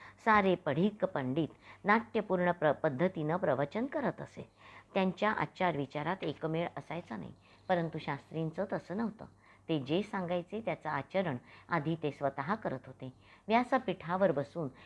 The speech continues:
गीतेतला कर्मयोग नुसता सांगितला नव्हता, तो कर्मयोग आधी त्यांनी आचरला.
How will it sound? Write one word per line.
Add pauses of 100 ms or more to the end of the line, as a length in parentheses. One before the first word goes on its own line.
(160)
गीतेतला
कर्मयोग
नुसता
सांगितला
नव्हता, (340)
तो
कर्मयोग
आधी
त्यांनी (100)
आचरला.